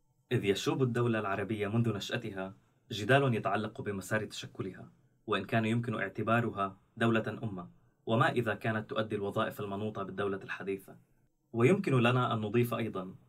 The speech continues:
هل يمكن وصف الكيانات السياسية في العالم العربي على أنها دول؟ وهل الدولة العربية عربية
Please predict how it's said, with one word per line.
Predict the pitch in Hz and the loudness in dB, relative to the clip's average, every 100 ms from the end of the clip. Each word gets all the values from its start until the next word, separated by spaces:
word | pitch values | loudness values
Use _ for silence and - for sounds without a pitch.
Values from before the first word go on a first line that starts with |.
| _ _ _ | _ _ _
هل | - 117 | -2 2
يمكن | 147 185 143 | 4 2 2
وصف | 135 131 | 0 -2
الكيانات | 113 - 107 120 | -6 -4 0 0
السياسية | 120 - 107 98 - 113 | -2 -4 -4 -2 0 0
في | - | 0
العالم | 98 104 107 101 | 2 4 4 0
العربي | 92 98 98 98 90 _ - | -2 -2 -4 -6 -8 _ -4
على | 98 107 | 0 2
أنها | 113 101 98 | 0 0 -2
دول؟ | 98 104 104 107 110 - _ _ _ | -2 -2 -4 -6 -10 -16 _ _ _
وهل | 117 120 | 2 4
الدولة | 127 135 143 120 | 4 4 4 2
العربية | 107 101 101 107 107 95 95 95 _ _ - | 0 0 0 0 -2 -4 -10 -14 _ _ 0
عربية | 104 113 127 | 2 4 4